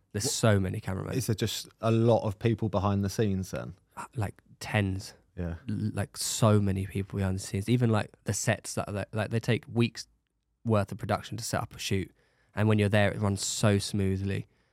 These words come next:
Speaker 1: It's, it's, it, it, it is, like, it's better, way better than, like, T V shows. Like, the level of, and they're getting more views than T V shows. Like, they're, like, if you look at Beta Squad now, like, they're following in Sidemen's footsteps and, like,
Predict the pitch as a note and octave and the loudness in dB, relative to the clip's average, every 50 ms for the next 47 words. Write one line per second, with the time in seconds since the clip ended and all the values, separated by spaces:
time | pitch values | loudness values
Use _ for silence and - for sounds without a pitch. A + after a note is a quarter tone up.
0 | _ _ - G#2 G#2 - - - A2 G#2+ - - A#2 G#2+ - - - _ _ _ | _ _ -4 -4 -4 -2 0 0 0 0 2 2 0 0 0 -4 -16 _ _ _
1 | _ _ _ _ - A#2+ A#2 - - - B2 B2+ A#2 A#2+ B2+ B2 A#2 A#2 - - | _ _ _ _ 0 2 2 2 2 0 2 4 6 6 6 6 4 2 -2 -4
2 | - B2 B2+ A2 B2 C#3+ D3 - - F3 B2+ A2+ G#2 A#2 C3+ D3+ D3+ C#3 C#3 B2 | 0 4 4 6 6 6 4 4 4 4 4 4 4 2 4 4 4 4 4 2
3 | A2+ A2+ G#2+ G#2+ - - - - A2 F#2+ F#2 F#2+ G2 F#2+ G#2 - - A#1+ - - | 2 2 0 -2 -4 -6 -6 -4 -4 -2 -2 -2 -2 -2 -4 -4 -6 -6 -6 -8
4 | - - - _ _ _ _ - A2+ G#2 F#2 - - - B2+ A2+ A2+ B2 A#2+ A2 | -10 -12 -18 _ _ _ _ -2 -2 -2 -2 -2 -4 -2 2 4 6 6 4 4
5 | G#2+ G#2 - _ _ - _ - A#2 A2 A2+ A#2+ A2+ - G#2 G#2+ A2+ A2 G#2+ G#2 | 2 -2 -4 _ _ -14 _ -2 0 2 2 2 2 2 2 2 2 2 0 0
6 | G2+ C3 C#3 C3 A#2+ - F3 - - F#2+ A2 - - - - - - G#2+ G#2 - | 2 2 0 0 0 -4 -10 -10 -10 -8 -8 -8 -8 -6 -6 -6 -6 -6 -6 -4
7 | G2+ F#2+ F2 - _ _ _ _ _ _ _ _ _ _ _ - A#2 A#2+ B2 A#2 | -4 -4 -4 -6 _ _ _ _ _ _ _ _ _ _ _ -12 -2 4 6 6
8 | A2 A2 G#2 - - A2 A#2 F2+ G#2+ A#2+ A2+ A2 - - A#2+ A2 G#2+ G#2 - A#2 | 8 8 6 4 4 2 2 4 4 2 2 2 2 2 2 2 2 2 4 4
9 | A2+ G2+ F2+ G#2+ - - G#2+ G2 G#2 G#2+ G2+ G2 F#2+ F#2+ G2 F#2+ - - _ _ | 4 4 2 0 -2 -2 -2 0 2 2 2 2 2 0 0 -2 -4 -8 _ _
10 | _ _ _ _ - A2 G#2+ - - - A#2+ A2+ A2 G#2+ G#2+ G#2 G2+ G2+ G2 G2 | _ _ _ _ 4 4 4 2 2 2 4 4 6 6 6 4 4 2 2 0
11 | G2 G2 - G2 G2 G2 G2 G2 G2 - - - - - - - G2+ F#2+ - - | -2 -2 0 0 0 0 0 -2 -4 -6 -8 -8 -8 -8 -6 -4 -4 -4 -4 -4
12 | G2+ F#2+ G2 F#2 - - | -4 -2 -2 -2 -4 -6